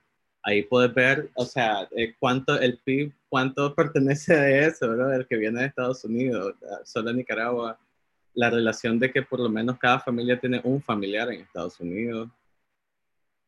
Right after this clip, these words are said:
Y esta idea de que el, el turismo también, de, así como decís vos, la idea de Disneylandia, desde chiquito vos querés ir a Disneylandia, ¿me entendés? O sea,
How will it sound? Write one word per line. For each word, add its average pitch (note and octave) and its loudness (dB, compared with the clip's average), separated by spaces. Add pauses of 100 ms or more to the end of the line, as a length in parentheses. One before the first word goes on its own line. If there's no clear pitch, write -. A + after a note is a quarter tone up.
(300)
Y C3 6
esta C#3+ 2
idea D#3 4
de D3 0
que B2+ 2
el, A#2 -2
el A#2+ -2
turismo C3 0
también, D3 -4
de, A#2+ -4
así A2+ -4
como D#3 -2
decís D3+ -6
vos, F3 0
la C#3 2
idea A2 2
de D#3 2
Disneylandia, D3+ -2
desde A2+ 0
chiquito B2+ -4
vos G#2+ -4
querés C3 -2
ir D#3 -2
a C3 2
Disneylandia, G#2+ -6
¿me - -20
entendés? F#2 -12
O A#2+ -12
sea, - -4